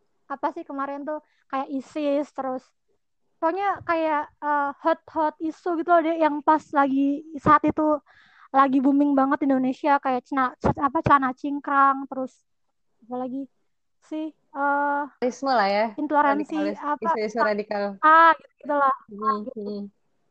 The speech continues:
Speaker 1: Terus ada sana, ini lagi sama bapaknya, "Coba kamu sebutin kayak Pancasila," gitu. "Iya, Pak.
Speaker 2: Mm-mm.
Speaker 1: Pancasila, satu, Ketuhanan Yang Maha Esa." "Kamu ini gimana? Aduh, apa lagi, apa lagi? Apa salah apa lagi gue?" gitu. "Kamu itu,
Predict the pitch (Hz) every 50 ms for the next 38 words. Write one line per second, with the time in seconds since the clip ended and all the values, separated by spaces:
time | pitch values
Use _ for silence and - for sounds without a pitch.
0 | _ _ _ _ - - 392 311 392 - - - - - _ _ _ _ _ _
1 | 311 320 359 370 381 381 392 302 302 294 311 320 320 311 277 330 339 403 392 392
2 | 381 349 359 349 381 311 294 311 - 320 311 311 - _ _ _ _ _ _ _
3 | _ 294 285 294 - 311 302 349 330 302 - 339 339 330 320 302 285 - _ -
4 | 277 262 247 247 - _ _ _ _ _ _ _ - 269 277 269 262 269 226 180
5 | 202 214 214 214 - - 269 269 262 294 277 285 269 - 302 294 277 254 233 226
6 | _ - 262 - - - 494 - _ 269 262 - 269 269 269 277 285 277 277 269
7 | 285 277 277 262 - 294 269 - _ _ _ _ _ - 427 427 453 494 523 523
8 | 587 554 427 403 381 349 330 311 294 294 311 359 403 370 - _ _ - 311 254
9 | 285 269 - 269 262 285 269 302 294 277 233 285 277 294 285 285 277 - - -
10 | - - 339 349 370 - 427 294 285 285 294 285 285 302 320 311 330 302 320 320
11 | 330 339 339 339 320 311 302 - _ _ _ _ _ _ - - 392 427 453 427
12 | 392 359 - 320 302